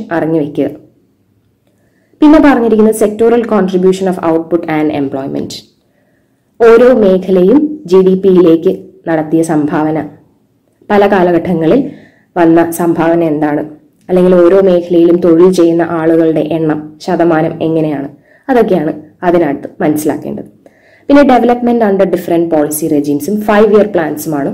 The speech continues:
കൊടുത്തിരിക്കുന്നത്. ഫൈവ് ഇയർ പ്ലാൻസ്, ഓരോ ഫൈവ് ഇയർ പ്ലാനും നമ്മൾ അനലൈസ്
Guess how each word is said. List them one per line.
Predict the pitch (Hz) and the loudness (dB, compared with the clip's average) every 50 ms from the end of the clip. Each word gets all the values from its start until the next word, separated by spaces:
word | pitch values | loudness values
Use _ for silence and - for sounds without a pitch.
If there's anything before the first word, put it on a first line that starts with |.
| - - - _ _ _ | -10 -14 -20 _ _ _
കൊടുത്തിരിക്കുന്നത്. | _ 196 180 180 160 147 139 151 156 151 143 - - - - _ _ _ _ _ _ _ _ _ _ _ _ _ - | _ -6 -4 -2 -2 -2 -2 -2 -2 -2 -4 -6 -10 -14 -20 _ _ _ _ _ _ _ _ _ _ _ _ _ 0
ഫൈവ് | 277 262 262 254 | 2 4 4 6
ഇയർ | 277 285 277 | 4 4 4
പ്ലാൻസ്, | 277 240 233 233 226 254 | 4 2 2 2 0 0
ഓരോ | - 226 214 220 226 240 254 277 277 269 269 - - - - - _ - | 0 2 2 4 4 4 4 4 2 2 0 -6 -18 -20 -20 -20 _ -4
ഫൈവ് | 220 196 196 208 214 | 0 2 2 4 4
ഇയർ | 214 214 214 214 | 2 0 0 0
പ്ലാനും | 214 185 180 185 208 240 220 | 0 0 0 0 0 0 0
നമ്മൾ | 196 180 180 180 175 180 - - - - _ _ _ 190 | 0 2 2 2 0 0 -2 -8 -18 -20 _ _ _ -2
അനലൈസ് | 185 185 190 196 196 196 196 | 0 2 4 4 4 2 2